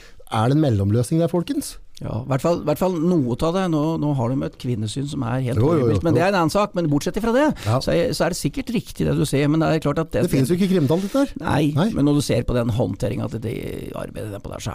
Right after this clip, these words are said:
Speaker 2: er det jo, og det er det jeg synes er mest stressende med fremtiden, det er, eh, det er at det her med, med at det blir så store forskjeller på folk, for det er det som skaper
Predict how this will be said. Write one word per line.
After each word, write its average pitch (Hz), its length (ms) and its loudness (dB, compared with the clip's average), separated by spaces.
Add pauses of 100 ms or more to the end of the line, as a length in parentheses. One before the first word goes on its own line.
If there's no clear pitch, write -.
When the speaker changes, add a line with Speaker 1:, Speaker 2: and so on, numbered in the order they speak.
Speaker 2:
er - 60 -12
det - 100 -18
jo, - 60 -14 (920)
og - 80 -2
det 156 60 2
er 160 40 2 (100)
det - 20 4 (120)
jeg 160 100 2
synes 156 220 -2
er 185 40 0
mest 147 320 0
stressende 135 400 0
med 151 100 2
fremtiden, 165 440 0
det 156 80 2
er, 156 260 2
eh, 156 1300 -4
det 135 120 0
er 156 160 0
at 147 80 -4
det 147 80 -2
her 127 160 0
med, 160 240 -4
med 143 80 -4
at 131 80 -6
det 147 80 -8
blir 143 100 -4
så 156 80 -4
store 151 200 -4
forskjeller 131 280 -4
på 165 100 -6
folk, 226 160 -8
for - 60 -6
det 139 120 -2
er 101 40 -4
det - 80 -8
som - 120 -12
skaper - 640 -4